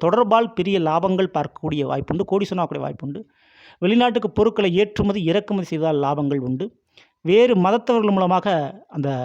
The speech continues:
லாபங்கள் கிடைக்கிறதுக்கு சான்சஸ் இருக்கு. இதுபோக மருத்துவ தொழில், ஆன்மீகம், அதாவது மருத்துவம் சம்பந்தப்பட்ட டிபார்ட்மெண்ட் இல்லைன்னா ஆன்மீகம். சரிங்களா? ஏரோநாட்டிக்கல் இன்ஜினியரிங்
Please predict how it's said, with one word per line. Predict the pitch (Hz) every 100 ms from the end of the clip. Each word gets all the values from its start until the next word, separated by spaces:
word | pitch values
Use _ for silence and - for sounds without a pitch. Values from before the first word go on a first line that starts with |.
| 139
லாபங்கள் | 156 185 190 175 -
கிடைக்கிறதுக்கு | 175 - 160 180
சான்சஸ் | 147 139 - 147
இருக்கு. | - 202 226 _ _ _ _ -
இதுபோக | 185 208 220 185 185 170
மருத்துவ | 220 254 277 254 254
தொழில், | 185 208 247 - _ _ -
ஆன்மீகம், | 156 190 247 254 214 160 - _ _ _ _ _ _ _ _ -
அதாவது | 170 180
மருத்துவம் | 180 208 226 208
சம்பந்தப்பட்ட | 196 185 180 160 143
டிபார்ட்மெண்ட் | 143 170 135 131
இல்லைன்னா | 226 208 233 165
ஆன்மீகம். | 170 170 139 - - _ _ _ _ _ _ _ _ _ _ _ -
சரிங்களா? | 160 156 151 - _ _ -
ஏரோநாட்டிக்கல் | 190 240 240 240 208 190 170
இன்ஜினியரிங் | 156 160 165 196